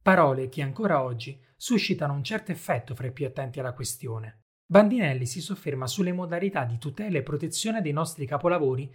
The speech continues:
in caso di guerra, ma verrebbe da dire che ciò che stava sottovalutando era la dirompente violenza culturale che avrebbe ugualmente impattato il furto delle stesse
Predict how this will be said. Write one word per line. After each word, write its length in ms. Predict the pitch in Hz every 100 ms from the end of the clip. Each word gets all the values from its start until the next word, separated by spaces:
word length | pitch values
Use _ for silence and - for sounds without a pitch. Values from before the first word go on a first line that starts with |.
| - -
in 120 | 202
caso 280 | 220 214 208
di 100 | 190
guerra, 440 | 156 127 123 127 - _ _
ma 100 | -
verrebbe 340 | 151 190 214 185
da 80 | 180
dire 280 | 156 131
che 120 | 127 127
ciò 180 | 262
che 120 | 262 143
stava 320 | - 151 120
sottovalutando 960 | - 185 147 127 131 131 110 113 131 - - -
era 240 | 226 202
la 140 | 139 131
dirompente 800 | 135 160 165 - 190 131 117 123
violenza 500 | 117 147 175 165 120
culturale 880 | 220 196 - 127 139 160 170 - _
che 100 | 247
avrebbe 440 | 214 180 123 127 135
ugualmente 720 | 262 202 165 165 196 170 151
impattato 640 | 135 123 120 - 180 202 196
il 140 | 156
furto 720 | 117 - 220 120 - 113 - _
delle 280 | 139 131 113
stesse 680 | - 120 110 - 110 -